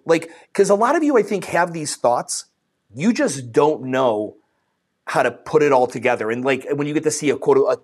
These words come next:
template, which I fucking hate that word, when you get to see a template from, oh, I don't know, Netflix, it really, really helps you kinda see, like, "Oh, this is a good way I can put together." And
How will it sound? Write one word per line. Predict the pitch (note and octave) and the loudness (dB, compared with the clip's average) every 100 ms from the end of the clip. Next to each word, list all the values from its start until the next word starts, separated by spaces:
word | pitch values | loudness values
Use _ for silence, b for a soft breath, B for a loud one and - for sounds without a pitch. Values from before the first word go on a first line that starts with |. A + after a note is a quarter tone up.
| - | -4
template, | D3+ D3 B2 A2 G2+ | -4 -4 -8 -10 -10
which | _ - | _ -20
I | |
fucking | - - - A2+ B2 | -20 -14 -8 -8 -8
hate | A#2+ A#2 | -10 -10
that | G2 G2+ | -12 -12
word, | G#2+ G#2 B B B B | -12 -14 B B B B
when | F3+ | -6
you | |
get | G3+ | -4
to | G#3 | 0
see | G3+ | 0
a | |
template | - B3 A3 D#3 E3 - | 2 0 2 2 2 -4
from, | - C#3 B2+ - _ | 0 2 0 -14 _
oh, | B2+ C3+ | 0 2
I | |
don't | D#3 | 2
know, | A#2+ A2 G2+ | 0 -2 -6
Netflix, | A#2 C#3+ - A2+ A#2+ - - b b b b _ - | -4 -4 -2 -2 -2 -4 -10 b b b b _ -8
it | C#3+ C#3 | -4 -2
really, | C#3 C#3+ F3+ F3 D3 B2+ | -2 0 2 2 -2 -4
really | B2+ C#3+ E3 D3 C3 | -6 0 2 2 0
helps | D3 B2 - | 0 -2 -4
you | B2 A#2 A2+ _ _ _ _ _ | -4 -4 -6 _ _ _ _ _
kinda | - D#3+ | -4 -2
see, | D#3+ D3 | 0 0
like, | C#3+ | 0
"Oh, | D3+ E3 | 2 2
this | C#3+ E3 - | 2 -2 -2
is | C#3+ | -2
a | D3 | 0
good | D3+ C#3+ | 0 2
way | D3 | 2
I | C#3 | 2
can | C#3 | 2
put | C#3+ | 0
together." | C3+ C#3+ C#3+ D3 | 2 0 2 2
And | B2 | 0